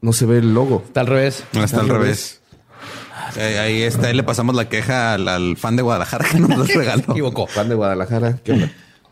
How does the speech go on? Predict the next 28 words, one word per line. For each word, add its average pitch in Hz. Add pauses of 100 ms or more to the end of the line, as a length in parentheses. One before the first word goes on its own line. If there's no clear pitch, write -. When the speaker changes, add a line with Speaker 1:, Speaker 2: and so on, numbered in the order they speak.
(440)
Speaker 2:
Pues 220
esta 320
hermosa 247
pareja 165
tuvo 196
un 185
hijo 160
el 131
doce 175
de 190
octubre 127
de 117
mil 147
ochocientos 147
setenta 151
y 151
cinco 95 (380)
en 139
Warwickshire, 156
en 147
Inglaterra, 135 (380)
a 127
quien 196
bautizaron 165
como 135
Edward 196
Alexander 147
Crowley, 117